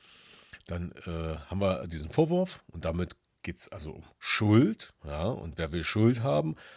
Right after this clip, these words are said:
Auch keiner, so, und entweder wurde das Ganze dann im Streit beendet oder es ist sozusagen kalt stehen gelassen worden und es geht auf unser mentales Punktekonto und beim nächsten Mal, äh, ist das ein Stück mehr gefüllt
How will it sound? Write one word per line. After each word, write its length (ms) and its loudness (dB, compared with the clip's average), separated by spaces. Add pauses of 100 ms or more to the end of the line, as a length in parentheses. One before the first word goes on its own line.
(120)
Auch 280 2
keiner, 480 0 (260)
so, 320 0 (300)
und 140 -8
entweder 400 0
wurde 200 0
das 160 -2
Ganze 280 -4
dann 160 -6
im 120 -10
Streit 480 -2
beendet 500 -4 (400)
oder 300 2
es 140 -4
ist 140 -6
sozusagen 500 -6
kalt 500 0
stehen 360 -4
gelassen 440 -6
worden 440 -2 (300)
und 140 -8
es 140 -10
geht 220 -4
auf 140 -6
unser 280 -4
mentales 640 -2
Punktekonto 920 -4 (460)
und 100 -8
beim 160 -2
nächsten 380 -4
Mal, 360 -4 (340)
äh, 300 -8 (580)
ist 160 -14
das 360 -10
ein 40 -12
Stück 360 -10
mehr 180 -2
gefüllt 600 0